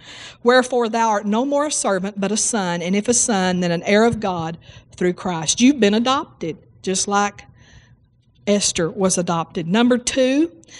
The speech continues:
just like Esther was purified for a year, you've been purified. In First John three three, it says, "And every man that hath this ho-, hope in him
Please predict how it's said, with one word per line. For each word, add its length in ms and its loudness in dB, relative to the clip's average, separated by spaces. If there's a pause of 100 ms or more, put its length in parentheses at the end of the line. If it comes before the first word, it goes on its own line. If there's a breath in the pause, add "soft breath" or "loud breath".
(460 loud breath)
just 180 0
like 300 2
Esther 440 0
was 200 -2
purified 840 0
for 180 0
a 60 0
year, 540 -2
you've 420 0
been 220 0
purified. 760 -4 (540 loud breath)
In 120 6
First 380 0
John 400 2
three 300 0
three, 480 -4 (500 loud breath)
it 80 -8
says, 240 -2
"And 120 2
every 320 2
man 340 2
that 140 0
hath 360 -2
this 280 -2
ho-, 240 0
hope 420 0
in 140 0
him 340 -2